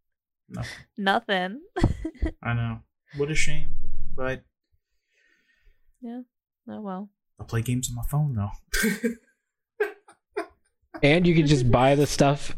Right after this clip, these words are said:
Speaker 3: from the s-, from your store on your phone from Valorant. Holy shit! Like, just think about that.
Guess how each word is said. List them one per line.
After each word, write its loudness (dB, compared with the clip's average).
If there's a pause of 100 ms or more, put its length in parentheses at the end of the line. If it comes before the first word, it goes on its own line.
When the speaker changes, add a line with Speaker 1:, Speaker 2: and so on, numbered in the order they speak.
Speaker 3:
from 0
the 4
s-, 4 (140)
from 2
your 4
store 2
on 2
your 4
phone 2
from 4
Valorant. 2
Holy 4
shit! 2
Like, 4
just 2
think 4
about 2
that. 2